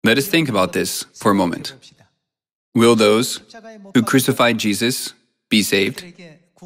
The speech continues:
Absolutely not. Why can't they be saved? There's only one reason. They did not recognize God properly. They treated God, who was trying to show them kindness,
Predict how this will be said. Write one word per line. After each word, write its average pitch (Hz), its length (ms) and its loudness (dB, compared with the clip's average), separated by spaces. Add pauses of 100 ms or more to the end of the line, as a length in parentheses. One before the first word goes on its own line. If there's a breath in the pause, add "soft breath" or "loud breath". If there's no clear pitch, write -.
(2250)
Absolutely 110 520 -2
not. - 340 -6 (1200)
Why 104 280 2
can't 127 280 -2
they 127 80 -2
be 127 120 2
saved? 110 440 -2 (920)
There's 110 200 2
only 104 180 2
one 90 200 0
reason. 82 440 -2 (1800)
They 107 140 2
did 110 100 2
not 151 200 2
recognize 101 680 -2
God 95 240 0
properly. 107 600 -4 (760)
They 107 120 2
treated 131 360 -2
God, 80 320 -2 (560)
who 120 40 2
was 117 120 2
trying 135 320 0
to 135 80 0
show 123 200 0
them 107 160 0
kindness, - 680 -6